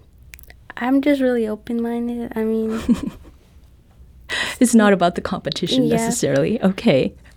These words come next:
Speaker 2: Um, and next year,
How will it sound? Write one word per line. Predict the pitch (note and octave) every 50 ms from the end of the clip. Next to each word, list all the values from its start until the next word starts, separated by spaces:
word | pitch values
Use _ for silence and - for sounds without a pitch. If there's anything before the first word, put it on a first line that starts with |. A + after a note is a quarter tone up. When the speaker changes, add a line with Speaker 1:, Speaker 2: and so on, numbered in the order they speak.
| - - - - - - - - - - -
Speaker 2:
Um, | - F#3+ F3+ F#3 F3 D3+ - - - _ _ _ _ -
and | - G#3 G3+ G3 - -
next | A3 G#3+ A#3 B3 - - - -
year, | A3+ A3 G#3+ E3 C3 B2 C#3+ F#3+ A3+